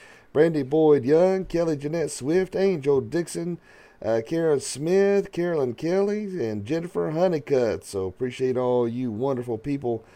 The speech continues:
for tuning in this morning and joining us for our morning devotions. Mike Hensley, good morning, sir. Glad he can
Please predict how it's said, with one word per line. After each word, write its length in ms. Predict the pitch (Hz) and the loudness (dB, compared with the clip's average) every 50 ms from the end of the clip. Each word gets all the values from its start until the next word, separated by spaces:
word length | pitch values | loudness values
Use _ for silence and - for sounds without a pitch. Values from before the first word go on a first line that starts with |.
| - - - - - | -20 -20 -20 -12 -6
for 120 | - 104 | -4 -4
tuning 380 | 101 - - 151 147 147 143 139 | -2 2 4 4 6 6 6 4
in 200 | 147 147 147 143 | 4 4 4 4
this 220 | 143 143 131 - | 4 2 0 0
morning 460 | 127 135 147 160 165 185 190 190 185 | 2 2 4 4 4 2 2 0 0
and 140 | 127 107 95 | -2 -4 -4
joining 360 | 98 123 135 135 135 135 131 | -2 -2 -2 -2 -2 -2 0
us 180 | 135 139 139 139 | 0 0 -2 -2
for 380 | - - 131 131 131 135 127 113 | -4 -4 0 2 2 2 2 2
our 300 | 113 117 120 123 120 113 104 98 | 2 2 4 4 2 2 0 -2
morning 400 | 104 110 117 120 120 123 123 120 | -2 0 2 2 2 2 0 0
devotions. 600 | 107 113 101 139 147 147 139 131 - 104 87 92 | -2 -2 0 2 2 2 2 0 -4 -8 -10 -10
Mike 300 | 87 90 110 135 147 143 | -8 -6 -4 -4 -4 -2
Hensley, 440 | - 185 185 190 - - 165 160 147 | -2 -2 -2 -2 -2 -2 -2 -2 0
good 180 | 123 139 139 131 | 0 -2 -2 -2
morning, 300 | 143 160 170 165 151 131 | -2 -2 -2 -2 -2 -4
sir. 480 | - - 156 151 143 131 117 107 101 | -2 0 2 4 4 4 4 2 0
Glad 320 | 98 85 107 117 117 117 123 | -2 -2 -2 -4 -4 -4 -4
he 80 | 127 | -6
can 220 | 98 101 92 90 | -6 -6 -6 -8